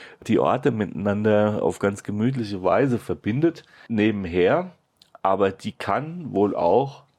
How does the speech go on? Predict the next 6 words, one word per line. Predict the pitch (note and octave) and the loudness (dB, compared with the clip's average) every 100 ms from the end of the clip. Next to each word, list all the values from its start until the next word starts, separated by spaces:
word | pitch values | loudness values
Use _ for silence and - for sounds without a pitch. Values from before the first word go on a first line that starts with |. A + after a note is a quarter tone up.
| - - | -20 -2
tatsächlich | G2 F#2 - G#2 - A#2+ A2 - - - - | 0 2 2 0 2 -2 -2 -8 -18 -20 -8
zu | - | -2
einem | G#2+ G2+ | 0 0
reißenden | D#2+ D#2 F#2 G#2 A2+ G#2+ | -2 0 0 -2 -4 -6
Fluss | - A2+ C3+ - | -6 -6 -6 -2
werden. | D#2+ D#2+ E2 | -2 -2 -4